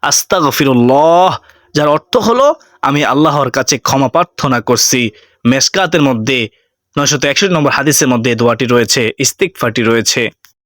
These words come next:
দুই নম্বরে এটিও পড়তে পারেন, আস্তাগফিরুল্লাহ আল্লাযী লা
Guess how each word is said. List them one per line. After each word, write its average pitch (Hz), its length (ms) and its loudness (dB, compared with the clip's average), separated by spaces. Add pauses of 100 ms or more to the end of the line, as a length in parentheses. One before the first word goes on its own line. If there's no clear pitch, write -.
(280)
দুই 151 180 4
নম্বরে 190 280 2
এটিও 220 220 0
পড়তে 170 280 0
পারেন, 139 260 0
আস্তাগফিরুল্লাহ 139 880 0
আল্লাযী 147 480 0
লা 147 200 -2